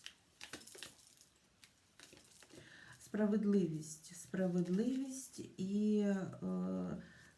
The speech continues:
тримати те, що ви вже здобули. По честі і по справедливості. Делать то, що законно. Робити те, що вам, е,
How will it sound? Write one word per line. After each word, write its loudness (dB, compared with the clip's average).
тримати 4
те, 2
що 0
ви 0
вже 0
здобули. 4
По 2
честі 0
і 2
по 0
справедливості. 0
Делать 0
то, 2
що 0
законно. 2
Робити 2
те, 2
що -2
вам, 2
е, -4